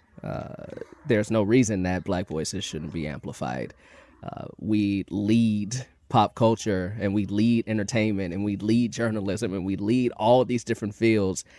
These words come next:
in so many ways, and we're just not allowed the space,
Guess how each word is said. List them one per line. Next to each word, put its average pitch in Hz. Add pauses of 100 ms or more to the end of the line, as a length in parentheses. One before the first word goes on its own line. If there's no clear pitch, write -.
(220)
in 92
so 127
many 110
ways, 98
and 107
we're 104
just 101
not 101
allowed 92
the 87
space, -